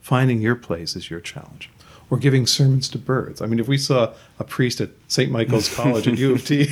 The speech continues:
<laughs> with his Roman collar giving sermons to birds, you know, like, uh, "What is he on? And can we call a doctor?" And, <laughs> you know, clang, clang, get him out of here.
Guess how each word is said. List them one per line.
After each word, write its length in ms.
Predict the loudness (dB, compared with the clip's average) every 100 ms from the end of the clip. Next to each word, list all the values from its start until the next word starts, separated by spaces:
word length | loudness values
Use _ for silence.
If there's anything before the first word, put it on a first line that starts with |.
| -4
<laughs> 220 | -2 0 0
with 100 | -2
his 200 | -2 -2
Roman 260 | 0 0
collar 300 | 0 -2 -2
giving 320 | -2 0 0
sermons 260 | 0 0 0
to 100 | 0
birds, 440 | -2 0 0 0
you 40 | 0
know, 80 | 0
like, 200 | 0 -2
uh, 100 | -4 -8 -6
"What 280 | -2 0 0
is 140 | 0
he 260 | 0 0 0
on? 220 | 0 2
And 140 | 0
can 140 | 0 0
we 100 | 0
call 340 | -2 0 0
a 60 | 0
doctor?" 400 | 0 0 -2 -2
And, 580 | -2 -4 -4 -2 -2
<laughs> 40 | -2
you 120 | 0
know, 160 | 0 -4 -10 -20 _
clang, 260 | -4 -2 0
clang, 260 | 2 0
get 140 | 0 0
him 80 | 0
out 140 | 0
of 60 | -2
here. 140 | -4